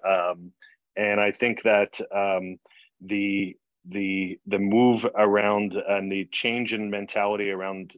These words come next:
uh, the workforce being strategic is gonna continue to, uh,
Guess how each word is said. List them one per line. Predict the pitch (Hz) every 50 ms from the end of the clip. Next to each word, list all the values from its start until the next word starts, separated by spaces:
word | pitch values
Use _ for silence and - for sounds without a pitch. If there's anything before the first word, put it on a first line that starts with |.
| _ - 95
uh, | 95 92 90 90 90 - -
the | 87 101
workforce | 92 101 104 - - 107 104 101 -
being | - - 98 95
strategic | - - - 98 95 - 107 101 98 - 120 117 - -
is | 95 87
gonna | - 101 95 92
continue | - - 98 90 - 107 98 98 98 95 90
to, | - - 101 95 92 92 90 90 85 - _ _ - - _ _ _ -
uh, | 95 95 92 92 90